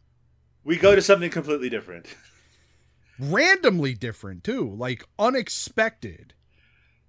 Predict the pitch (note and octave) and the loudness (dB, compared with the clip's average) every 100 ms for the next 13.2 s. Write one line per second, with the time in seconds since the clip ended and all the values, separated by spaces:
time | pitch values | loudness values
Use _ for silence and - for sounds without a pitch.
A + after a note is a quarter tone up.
0 | _ - A#3 G3+ D4+ E4 G#3 G#3 G3 G3 | _ 0 4 4 4 2 0 6 8 8
1 | F3+ - _ _ _ _ - - - _ | 4 -6 _ _ _ _ -20 -20 -20 _
2 | _ _ _ _ _ _ _ _ _ _ | _ _ _ _ _ _ _ _ _ _
3 | _ _ _ D3+ C4 D#4 A#3 B3 G3 G3 | _ _ _ -2 0 0 0 0 0 0
4 | F3+ - D#3+ - F#3 F3+ D#3 C3 A2+ G2 | 0 -2 -6 -4 -4 -2 -2 -2 -4 -6
5 | G2 - - D3+ E3+ G3 G3 F#3+ F3 - | -14 -18 -10 -6 -4 -2 -2 -2 -4 -6
6 | D#3+ C#3+ B2+ - D3 D3 C#3 B2+ A#2+ A#2 | -6 -6 -10 -10 -6 -2 0 0 0 -2
7 | F#2 E2+ - B2+ D3+ - E3 E3+ G3 A#3+ | -6 -14 -10 2 2 4 0 0 0 2
8 | G3 E3+ E3+ D3+ C3 C#3 - - G#3+ G#3+ | 0 -2 -4 -4 -6 -10 -12 -8 -6 -4
9 | G#3 A2+ C#3 - A2+ A#2 G#2 F#2 F#2 - | -8 -6 -6 -6 -8 -8 -8 -12 -20 -20
10 | _ _ _ D#3 D#3 - F#3+ F#3 A#3 C4+ | _ _ _ 0 0 2 0 0 -2 0
11 | G#3+ D#3+ C3+ D3+ C#3+ C#3+ D3 C#3+ C3 A#2 | 0 -2 -4 -4 -6 -6 -8 -8 -10 -14
12 | _ _ _ _ _ C#3+ B2+ A#2+ A2+ G#2+ | _ _ _ _ _ -2 0 0 -2 -8
13 | G2 | -14